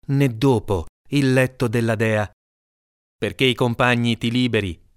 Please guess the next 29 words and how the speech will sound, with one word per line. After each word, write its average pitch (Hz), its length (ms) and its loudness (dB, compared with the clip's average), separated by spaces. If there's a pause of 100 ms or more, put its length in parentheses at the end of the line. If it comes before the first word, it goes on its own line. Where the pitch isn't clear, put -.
(240)
e 113 140 0
aiuti 110 400 -2
anche 107 260 -6
te. 98 220 -8 (680)
Ma 165 320 0 (340)
imponile 269 600 2
di 175 120 -2
giurare 156 400 2
il 135 100 0
gran 208 300 2
giuramento 196 560 2
dei 160 200 4
beati, 117 460 0 (400)
che 139 140 2
non 151 220 0
ti 175 100 2
ordirà 151 380 2
nessun 143 340 0
altro 147 340 2
malanno, 123 540 -2 (400)
che 95 180 -2
appena 120 320 0
nudo 104 460 0 (200)
non 160 160 2
ti 139 120 -2
faccia 123 420 0
vile 101 540 -2 (100)
e 113 120 -2
impotente." 92 840 -2